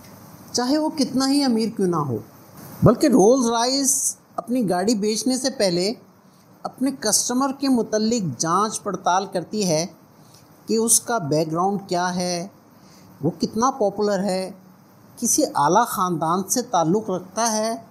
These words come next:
या कोई celebrity है वगैरह वगैरह। मगर इसमें कोई हकीकत नहीं।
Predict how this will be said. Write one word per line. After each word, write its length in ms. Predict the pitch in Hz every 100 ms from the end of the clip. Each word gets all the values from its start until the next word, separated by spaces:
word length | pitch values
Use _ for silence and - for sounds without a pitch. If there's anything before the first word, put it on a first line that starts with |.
| - - - - - - - - - -
या 140 | 135 220
कोई 180 | 269 262
celebrity 760 | - 185 185 208 202 240 240
है 360 | 214 220 226 226
वगैरह 380 | 175 160 165 160
वगैरह। 360 | 151 127 123 98 - - - - - 226
मगर 180 | 311 349
इसमें 420 | 320 302 320 320
कोई 240 | 254 269
हकीकत 460 | 233 226 277 175 143
नहीं। 200 | 135 117